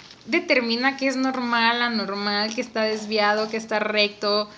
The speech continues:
qué es aceptable, qué no lo es? O sea, ¿quién dice? O sea, ¿qué, qué, qué? A mí que me digan qué entidad sobrehumana viene y dijo exactamente qué, pero a mí que me lo presenten.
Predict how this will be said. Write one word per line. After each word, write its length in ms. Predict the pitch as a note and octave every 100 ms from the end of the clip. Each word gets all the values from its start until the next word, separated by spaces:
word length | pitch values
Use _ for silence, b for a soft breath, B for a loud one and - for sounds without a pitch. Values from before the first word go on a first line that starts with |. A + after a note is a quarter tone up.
| B B B -
qué 220 | - A3+
es 100 | B3
aceptable, 800 | B3+ A#3+ A3 - G#3 G3+ G#3 G#3+
qué 140 | G#3 G#3
no 160 | G#3
lo 160 | G3+ G3
es? 240 | G3 G#3
O 40 | G#3
sea, 120 | G3+
¿quién 380 | G3 C4 B3+ C4
dice? 460 | C#4 C#4+ C#4 A3 A3 -
O 40 | A3
sea, 160 | A3+ A3+
¿qué, 260 | B3+ G#3+ -
qué, 320 | D4 A3 A#3 -
qué? 160 | G3+
A 80 | C#4
mí 120 | E4
que 120 | G#4
me 100 | G4+ D4
digan 260 | D4+ E4
qué 100 | D4+
entidad 600 | D#4+ D4 D4+ C4+ B3+ D4 - -
sobrehumana 720 | D4 B3 A#3 A3+ A#3+ B3 D4
viene 340 | C4+ B3+ C4+
y 40 | C4+
dijo 280 | B3+ C#4
exactamente 760 | C#4 C#4 A#3+ C4 B3+ B3 B3 A#3
qué, 180 | B3 C4+
pero 160 | C4 G#3
a 40 |
mí 140 | G#3 A3+
que 100 | D4+
me 60 | D#4
lo 140 | A#3
presenten. 680 | F#3 - G#3+ G#3 G3+ E3+